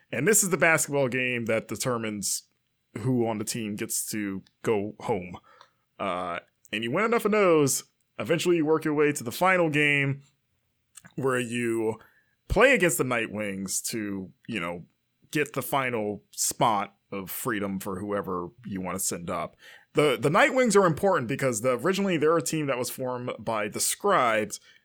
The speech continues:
and the Scribes were the original eight exiles to be cast into the downside, and they each come from one of the game's eight different races. And they created the Nightwings in their image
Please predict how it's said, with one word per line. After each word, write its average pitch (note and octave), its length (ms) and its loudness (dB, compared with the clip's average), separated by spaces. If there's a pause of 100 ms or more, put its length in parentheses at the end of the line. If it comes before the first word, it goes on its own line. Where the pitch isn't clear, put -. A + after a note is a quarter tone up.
(100)
and A#2 140 -4
the A#2 40 0
Scribes G3+ 480 2
were E3+ 100 2
the C#3+ 160 2
original G3 560 2
eight D#3+ 160 2 (260)
exiles A#2+ 760 0
to - 220 -6
be G#2+ 100 -8
cast A#2+ 400 -4
into G#2+ 160 -8
the F2+ 60 -16
downside, F2 720 -6
and G#2 140 -6
they G#2 60 -4
each C3 280 -2
come B2+ 260 -4
from A#2 280 -6
one A2 140 -2
of G2+ 140 -6
the F#2+ 320 -2 (220)
game's G2 440 -4
eight G2+ 320 -8
different F#2+ 360 -8
races. E2+ 500 -8 (800)
And G2+ 440 0 (100)
they C3 420 0
created F#3+ 500 2
the D#3 80 0
Nightwings C3 760 0
in B2 200 -4
their G#2 260 -2 (120)
image B2 600 2